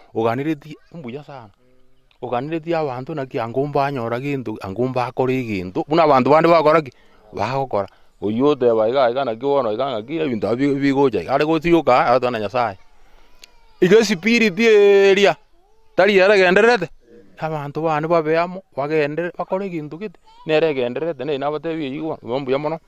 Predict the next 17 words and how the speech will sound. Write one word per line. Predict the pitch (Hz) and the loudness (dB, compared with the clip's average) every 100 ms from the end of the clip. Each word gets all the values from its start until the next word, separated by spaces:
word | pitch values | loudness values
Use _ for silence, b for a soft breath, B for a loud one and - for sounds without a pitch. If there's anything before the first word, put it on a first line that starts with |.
| _ - | _ 2
pastor. | 127 147 - - _ _ _ - - - _ - - _ _ b b b b - | 2 2 -2 -8 _ _ _ -20 -20 -20 _ -20 -20 _ _ b b b b -8
Onyirurie | 123 180 165 143 | -2 2 4 4
ne | 170 | 2
ye | 165 170 | 2 2
biashara | 143 123 147 | 4 4 6
ango | 120 127 | 4 2
nako | 139 135 139 | 2 2 0
ekisambe | 113 113 117 120 131 | 0 -2 -2 0 -2
eke-, | 113 113 | -2 -4
eke-, | 123 101 | -4 -6
eke-, | 110 107 | -4 -2
ekekong. | 120 98 - 98 - _ _ _ _ - _ _ _ - _ | 0 -2 -2 -8 -12 _ _ _ _ -20 _ _ _ -20 _
Twachie | 127 131 131 | 0 2 0
tukasaba | 143 127 107 101 | 0 0 2 2
erori | 127 143 117 127 | 4 4 2 0
omorisi | 135 120 139 151 | 0 -2 -2 -2
gete, | 156 156 | -4 -6